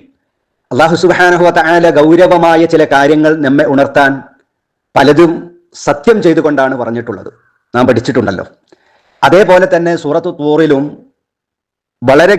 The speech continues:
ഗൗരവമായ അള്ളാഹുവിൻ്റെ മഹത്തായ സൃഷ്ടി വൈഭവത്തെക്കുറിച്ച് അഞ്ച്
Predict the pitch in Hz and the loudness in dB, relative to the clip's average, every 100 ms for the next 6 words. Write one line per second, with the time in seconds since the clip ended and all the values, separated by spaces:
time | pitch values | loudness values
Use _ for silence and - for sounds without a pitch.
0 | 151 175 185 196 180 165 156 135 - _ | 2 4 4 2 0 0 0 -4 -8 _
1 | _ _ _ _ _ _ _ - 123 135 | _ _ _ _ _ _ _ -6 0 2
2 | 165 170 165 170 175 175 - _ _ _ | 2 2 -4 -2 -2 -2 -8 _ _ _
3 | _ _ 117 131 156 - 175 170 170 175 | _ _ -4 -2 -2 2 2 4 2 -2
4 | - - 131 - 190 147 156 170 180 165 | -8 -14 -14 -8 -6 -2 -2 2 2 2
5 | 165 156 147 - 147 - - _ _ _ | 0 0 -2 -2 -6 -6 -14 _ _ _
6 | _ _ _ _ _ _ _ _ - 151 | _ _ _ _ _ _ _ _ -2 2
7 | 180 165 | 2 2